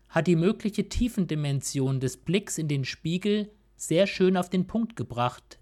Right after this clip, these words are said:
indem er schrieb: „Ich suche im Spiegel den zu erkennen, der mich durch meine Augen im Spiegel betrachtet.“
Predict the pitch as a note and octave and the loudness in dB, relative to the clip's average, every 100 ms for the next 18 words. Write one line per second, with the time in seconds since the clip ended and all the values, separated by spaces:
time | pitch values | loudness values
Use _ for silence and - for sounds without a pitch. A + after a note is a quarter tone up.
0 | _ C#3 C3 C3+ B2+ - B2 C3 F3+ - | _ -2 0 0 -2 -2 -2 -2 -2 -8
1 | _ _ _ _ _ D3 - G#3 A#3+ A#3 | _ _ _ _ _ -2 0 2 0 0
2 | F3 C#3+ - - F#3+ G#3 A3+ G3+ - D#3+ | -2 -4 -6 -2 0 2 0 0 0 0
3 | A3+ A3+ - F3+ D#3 - D3 D3+ E3+ G#3 | 0 -2 0 0 0 -2 -2 0 0 -2
4 | G3+ _ - G3+ E3+ D3+ D3 C#3 D3 D#3+ | -4 _ -2 2 2 2 0 0 2 2
5 | A3 - C3 D3 F3+ F#3+ D#3+ C#3+ - - | 2 0 0 0 0 0 -2 -4 -8 -4
6 | E3+ F#3 F#3+ F3+ E3 - F3 - - E2+ | -2 2 2 2 -4 -6 -8 -8 -12 -14
7 | - | -14